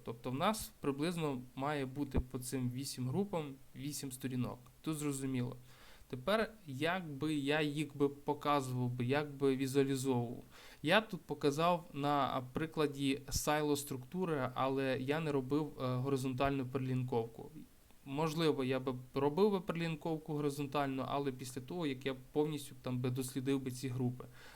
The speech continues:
Але отак в спрощеному вигляді, що в мене вийшло? Я б це все ві-, ві-, візуалізовував би таким чином би. Наприклад, зеленим би кольором позначав би групи, які мають комерційний інтент,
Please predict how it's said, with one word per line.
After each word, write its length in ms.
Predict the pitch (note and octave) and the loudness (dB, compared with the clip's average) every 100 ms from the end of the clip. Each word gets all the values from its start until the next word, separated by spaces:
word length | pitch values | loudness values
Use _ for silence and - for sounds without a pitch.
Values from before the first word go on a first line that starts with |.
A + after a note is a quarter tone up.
| - | -4
Але 200 | C#3+ D3 | 2 4
отак 260 | C#3 D3 | 4 -2
в 40 | - | -4
спрощеному 680 | - F#3+ G3+ - D3 D3 | 0 4 4 0 -4 -2
вигляді, 560 | D3 G3+ F3+ E3 C#3+ B2+ | 4 4 4 0 -2 -2
що 260 | - - F3 | -4 -2 0
в 20 | |
мене 240 | D#3+ D3+ | 0 0
вийшло? 400 | C3 C3 B2 - - - - - - - | 2 2 0 -6 -16 -18 -20 -20 -8 4
Я 200 | F3+ A3 | 6 6
б 180 | F#3+ - | 2 -2
це 180 | - E3+ | 0 0
все 240 | E3+ D#3 | 0 -2
ві-, 220 | C#3+ D3 | 0 0
ві-, 220 | C#3+ D3 C#3+ | 2 2 2
візуалізовував 840 | D3 C#3 C#3+ C#3+ C#3 F3 F3+ C#3+ | 2 4 4 4 2 2 2 0
би 200 | C#3 C3+ | 2 2
таким 440 | C#3 C#3 D3 C3+ | 2 0 0 0
чином 380 | B2+ C3 B2 A#2 | 0 0 0 0
би. 120 | A2+ | -4
Наприклад, 580 | - C#3 D#3 D#3 C#3+ - - - - - | -4 -2 2 2 0 -2 -12 -20 -20 -14
зеленим 500 | C3+ D3+ F3+ F3 C#3+ | 0 4 4 4 2
би 100 | C3 | 0
кольором 540 | B2+ D3+ C#3+ B2+ B2 B2 | 0 4 4 4 -2 0
позначав 560 | C#3 C3 C#3 D3+ C3+ | 0 0 0 0 0
би 120 | B2+ B2+ | 0 2
групи, 420 | B2+ D#3+ - B2 | 2 0 0 -2
які 300 | B2 B2 C#3 | -2 -2 -2
мають 280 | B2+ A#2+ - | 0 -2 -2
комерційний 680 | C3 C3 B2+ - B2 B2 - | -2 -2 -2 -2 0 -2 -4
інтент, 440 | D3+ D#3 D#3 | -6 -4 -4